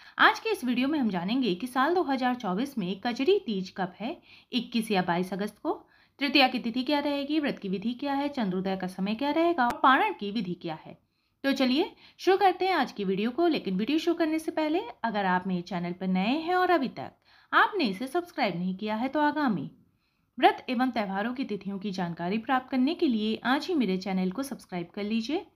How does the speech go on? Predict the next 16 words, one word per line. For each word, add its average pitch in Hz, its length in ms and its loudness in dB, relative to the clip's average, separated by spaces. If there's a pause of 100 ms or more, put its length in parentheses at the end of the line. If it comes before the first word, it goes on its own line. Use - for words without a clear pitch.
(320)
साथ 180 380 0
में 190 120 -2
बेल 208 180 2
आइकन 214 340 0
को 208 180 -4
प्रेस 269 280 -4
कर 302 160 0
दीजिए 302 360 2
ताकि 247 280 -2
आपको 170 340 -4
मेरे 185 300 2
वीडियोज़ 226 400 2
की 190 100 -6
नोटिफिकेशन 330 720 0
मिलती - 280 -6
रहे। - 180 -20